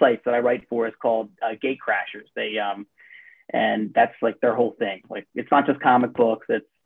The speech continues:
movies and T V and professional wrestling, whatever you like. And their, their whole, um, their whole deal is, you know, the, the gate crashers, 'cause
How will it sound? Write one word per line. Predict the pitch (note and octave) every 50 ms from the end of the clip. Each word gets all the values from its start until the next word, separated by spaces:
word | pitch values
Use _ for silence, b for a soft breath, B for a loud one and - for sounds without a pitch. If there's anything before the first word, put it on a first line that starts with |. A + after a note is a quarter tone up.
| _ _ -
movies | B2 B2+ B2+ B2+ A2+ A2+ A#2+ A#2 A2+ -
and | - G#2+ G#2 -
T | - A#2+ A#2
V | G#2+ A2+ A2+ G#2+ G#2+ G#2+ G#2+
and | G2+ G2+ G2 G#2 - B B B B _ _ _ _ _ _ _ _ _ - -
professional | - C3 A2 - C#3+ C#3 - C#3+ C3 A#2+
wrestling, | A#2 A#2 A2+ A2 - - A#2 A2+ G#2+ G#2+
whatever | A2+ A#2 B2 A2+ A#2
you | A2 G#2+ G#2+
like. | A2 A2+ G#2 G2 G2 -
And | - G2 G#2
their, | A2 G#2+ G#2 G#2 -
their | - A#2 A2+ A2+
whole, | A2 - - B2+ B2 B2 A#2+ A#2 A#2 A2 G#2+ B B B B B B B B B B B B B _ _ _ _ -
um, | B2 A#2 A2 A2 G#2+ G#2+ G#2+ G#2+ b b b b b b b b b b _ _ _ - - _ _ _ _ _ _ - - - _ - - _ _ _ - _ _ _ _ _ _ _ _ _ _ _ _ _ _ _ _ _ _ _ - - -
their | - C3
whole | B2+ C3+ C3 B2+ A#2+
deal | A2 B2 A#2+ A#2+ A#2 A2+ A2
is, | G#2+ G#2 G#2 G#2 - - _ _
you | - A#2 G#2
know, | G2+ F#2+ G2 - - _ _ _ -
the, | - C3 - -
the | C3 A#2 A#2 A2+ - A2
gate | - B2+ B2 G#2+
crashers, | - C3 A2+ G#2 F#2+ - - G#2 G2+
'cause | - - A2